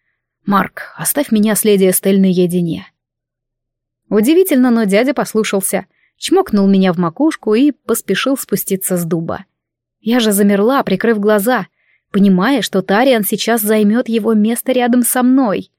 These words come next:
Он же справился со своим возбуждением.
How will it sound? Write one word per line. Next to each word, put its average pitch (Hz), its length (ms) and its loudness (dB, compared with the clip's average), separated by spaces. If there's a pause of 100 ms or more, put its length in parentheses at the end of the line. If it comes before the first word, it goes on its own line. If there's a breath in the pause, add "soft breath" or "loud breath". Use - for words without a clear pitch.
(520)
Он 196 140 0
же 190 340 0
справился 269 680 -2
со 208 160 -4
своим 240 300 2
возбуждением. 214 840 0